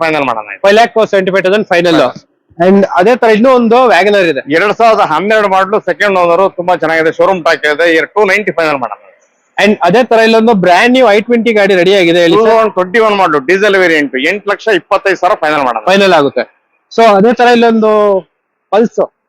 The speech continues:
Speaker 1: Renault Pulse ಟೂ ತೌಸಂಡ್ ಟ್ವೆಲ್ವ್ ಮಾಡಲ್, ತುಂಬಾ ಚೆನ್ನಾಗಿದೆ ಗಾಡಿ, ಎರಡ್ ಲಕ್ಷ ಎಂಬತ್ತು ಸಾವಿರ ಫೈನಲ್.
Speaker 2: ಬರೀ ಎರಡ್ ಲಕ್ಷ ಎಂಬತ್ತು ಸಾವಿರಕ್ಕೆ ಫೈನಲ್. So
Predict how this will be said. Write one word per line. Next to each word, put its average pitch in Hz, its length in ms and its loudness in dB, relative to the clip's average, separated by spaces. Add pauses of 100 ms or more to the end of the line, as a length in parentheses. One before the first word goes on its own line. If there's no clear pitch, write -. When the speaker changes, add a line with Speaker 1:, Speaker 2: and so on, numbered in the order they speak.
(120)
Speaker 1:
Renault 202 400 0
Pulse 180 220 -2 (140)
ಟೂ 196 160 -4
ತೌಸಂಡ್ 214 280 0 (640)
ಟ್ವೆಲ್ವ್ 208 240 2
ಮಾಡಲ್, 135 240 -2 (580)
ತುಂಬಾ 185 240 -2
ಚೆನ್ನಾಗಿದೆ 175 460 0
ಗಾಡಿ, 156 200 -2 (320)
ಎರಡ್ 202 220 -2
ಲಕ್ಷ 208 140 -6 (220)
ಎಂಬತ್ತು 170 260 -4
ಸಾವಿರ 185 200 0
ಫೈನಲ್. 120 200 -6 (140)
Speaker 2:
ಬರೀ 208 140 4
ಎರಡ್ 202 120 2
ಲಕ್ಷ - 180 -6
ಎಂಬತ್ತು 196 200 -4
ಸಾವಿರಕ್ಕೆ 202 300 0
ಫೈನಲ್. 156 300 0 (720)
So 247 100 2